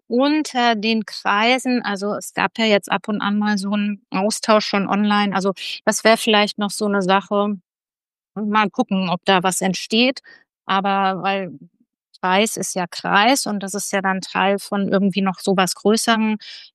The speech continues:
Aber da will ich jetzt auch gar nichts formulieren, das würde das ja dann schon irgendwie so vorformen, sondern mal gucken, was da auch entsteht. Aber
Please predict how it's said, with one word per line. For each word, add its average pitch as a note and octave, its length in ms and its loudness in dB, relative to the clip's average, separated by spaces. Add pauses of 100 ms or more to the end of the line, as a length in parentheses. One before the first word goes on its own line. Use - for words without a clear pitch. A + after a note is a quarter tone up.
(160)
Aber F#3+ 240 4
da F#3+ 220 4
will F#3 220 0
ich - 120 -2
jetzt G3 200 -4
auch F#3+ 100 -4
gar G3+ 160 2
nichts A3 240 -2
formulieren, G#3+ 560 2
das G#3 160 -8
würde G#3 220 -2
das G#3+ 180 -4
ja G#3+ 100 -2
dann G#3 160 -2
schon G#3 220 -4
irgendwie G#3 300 0
so F#3+ 160 -6
vorformen, G#3+ 720 2
sondern G#3 240 -2
mal G3+ 100 -2
gucken, G#3 400 -2
was F3+ 180 -4
da F3 180 0
auch D#3+ 180 -2
entsteht. - 560 -4
Aber F#3 200 2